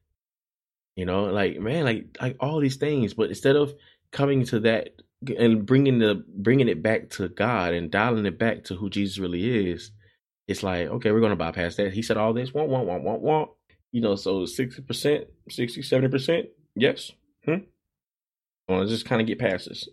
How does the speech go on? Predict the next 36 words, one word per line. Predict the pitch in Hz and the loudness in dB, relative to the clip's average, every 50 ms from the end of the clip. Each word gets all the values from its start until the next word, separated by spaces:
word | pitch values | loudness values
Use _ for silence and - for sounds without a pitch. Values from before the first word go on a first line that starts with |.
| - | -2
<laughs> | 139 135 - - 233 - - - - - - - - - - _ - | -2 0 8 8 8 8 8 4 -10 -12 -12 -12 -14 -18 -12 _ 4
You | 202 190 | 4 6
know, | 190 196 208 202 196 190 185 - - - - - - - _ _ | 8 8 8 8 6 4 2 -4 -16 -20 -20 -20 -20 -20 _ _
it's | - - 165 170 160 143 | -4 -2 -2 -2 -2 -4
like, | 147 - 87 - | -6 -8 -8 -8
wow. | 95 - 123 - - 135 135 135 117 104 95 98 98 - _ _ _ - - - | -8 -2 0 2 2 4 4 2 2 0 0 -4 -8 -14 _ _ _ -8 2 4
And | 117 113 | 6 8
what | 131 147 | 8 6
he's | 151 147 | 8 8
about | 156 135 | 8 6
to | - - | 6 6
say | - 139 131 127 | 4 6 6 6
now, | 113 113 117 123 120 117 | 6 4 4 6 4 4
he | 113 117 120 117 | 4 4 2 4
said | - 117 113 101 | 4 2 2 2
as | 95 104 - - | 2 -2 -2 0
out | 104 104 113 - - - | 2 4 4 2 2 2
as, | 98 101 95 92 - - - _ - | 2 2 2 0 -4 -16 -18 _ -6
as, | - 90 90 90 90 92 - | -4 -2 -2 -2 -4 -4 -6
uh, | 92 90 87 85 80 - | -4 -2 -2 -2 -2 0
Einstein | 95 101 107 113 120 113 117 - 95 90 90 90 85 | 2 4 6 6 6 4 2 -2 -2 -2 -2 -4 -4
said, | - - - 80 80 80 80 78 69 62 - _ - - - - _ _ _ _ _ | -6 -6 -6 -4 -4 -4 -4 -4 -6 -8 -10 _ -20 -20 -20 -20 _ _ _ _ _
you | - 87 | -4 -2
know, | 95 95 | 0 2
he's, | 107 110 101 117 | 2 2 2 0
he's | 104 104 107 | -4 -2 2
gonna | 113 104 95 | 2 2 2
say | - - 101 98 | 4 4 2 2
this, | 85 82 80 - | 2 0 -2 -2
he | 107 95 | -2 -2
believes | 90 92 95 92 87 - | 0 0 0 0 0 -2
in | 85 | -4
the | 80 | 0
God | 90 87 85 82 | 0 0 0 0
of | 85 | -2
Spinoza. | - - - 85 90 87 85 82 - 60 64 - | -4 -4 -2 0 2 0 0 0 -4 -10 -14 -14